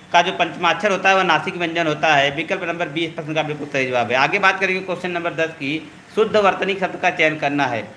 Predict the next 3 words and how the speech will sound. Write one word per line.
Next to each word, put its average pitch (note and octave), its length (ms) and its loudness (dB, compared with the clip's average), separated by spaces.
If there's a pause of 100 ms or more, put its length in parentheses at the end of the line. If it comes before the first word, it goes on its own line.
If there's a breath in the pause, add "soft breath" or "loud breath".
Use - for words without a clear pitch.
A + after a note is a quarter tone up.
(360)
जानवी, E3+ 520 2 (640)
जानवी, D3+ 680 2 (520)
जानवी E3 480 2